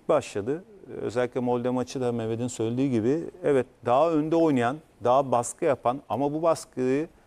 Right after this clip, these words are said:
sürdürebilir bir hale getirmeyen, e, ve de o baskıdan rakip çıktığı zaman da çok rahat pozisyon bulan bir Trabzonspor gördük. Ve de şimdi Trabzonspor'un genel yapı olarak da bu sıkıntısını nasıl, e, çözer bir teknik adam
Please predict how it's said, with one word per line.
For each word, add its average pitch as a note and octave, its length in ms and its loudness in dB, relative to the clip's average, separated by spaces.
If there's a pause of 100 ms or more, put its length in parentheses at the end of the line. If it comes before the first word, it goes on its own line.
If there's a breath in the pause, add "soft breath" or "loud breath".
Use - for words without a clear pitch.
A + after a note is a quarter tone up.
(260 soft breath)
sürdürebilir C3+ 1040 0
bir B2 100 -2
hale B2+ 260 4
getirmeyen, B2+ 560 -2
e, E3 60 -12 (500)
ve C3 140 2
de D3+ 140 6 (560)
o C3+ 140 0
baskıdan C#3+ 460 0
rakip C3+ 280 -6
çıktığı - 300 -4
zaman D#3 300 0
da E3 60 -4
çok D#3+ 300 -4
rahat C3+ 240 0
pozisyon F3 400 -4
bulan E3 280 0 (400 soft breath)
bir F3 60 -4
Trabzonspor D3+ 800 0
gördük. F2+ 300 -2 (140)
Ve C#3+ 140 2
de D3 140 4 (480 soft breath)
şimdi A#2+ 220 -8
Trabzonspor'un C#3+ 760 -2
genel D3+ 360 0
yapı C#3+ 280 0
olarak D3 440 0
da F3+ 180 0 (220)
bu C3 180 -4
sıkıntısını D#3 600 -4
nasıl, E3+ 280 -2
e, C#3 60 -8 (1600)
çözer A#2+ 420 0
bir A2+ 60 -8
teknik - 360 -6
adam A2 320 2